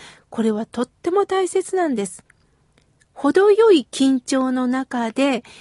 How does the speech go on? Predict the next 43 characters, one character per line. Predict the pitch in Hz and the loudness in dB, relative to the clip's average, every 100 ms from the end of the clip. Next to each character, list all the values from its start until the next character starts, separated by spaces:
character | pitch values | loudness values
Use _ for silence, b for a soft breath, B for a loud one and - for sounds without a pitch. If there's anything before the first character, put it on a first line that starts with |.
| B | B
刺 | - - 240 | -4 -2 0
激 | 247 311 330 - 320 | 2 2 0 -2 0
を | 320 302 | 0 -2
受 | 285 277 | -2 -4
け | - 339 370 | -2 -2 0
な | 381 403 | -2 -2
が | 381 320 | -2 -4
ら | 247 226 | -4 -6
生 | - 220 | -6 -8
き | - 277 269 | -4 -2 -2
る | 269 320 | -2 -4
と | - 349 | -2 -2
い | 269 | 0
う | 247 220 | -4 -6
こ | - | -8
と | 220 226 | -6 -4
な | 214 202 | -4 -4
ん | 180 | -4
で | 185 | -6
す。 | 180 - _ _ _ b b b b b b b | -8 -16 _ _ _ b b b b b b b
あ | 220 | -2
の、 | 220 214 214 | 0 2 0
ダ | 196 262 | 0 0
イ | 349 330 | 2 2
エ | 294 | 0
ッ | - | -2
ト | - 226 208 | -2 0 2
を | 185 B B B _ | 0 B B B _
目 | 214 | -4
指 | 214 247 | -2 -2
し | 240 | -4
て | 214 | -2
る | 202 | -2
方 | 185 208 190 | -4 -8 -6
は | 190 | -4
ね、 | 185 208 185 b b b b b | 0 0 -2 b b b b b
割 | 214 247 | -2 -2
と | 285 277 | 0 -4
体 | - 269 302 311 | -2 -2 0 0
に | 311 | -2
フ | - | 0
ィ | |
ッ | 403 | 0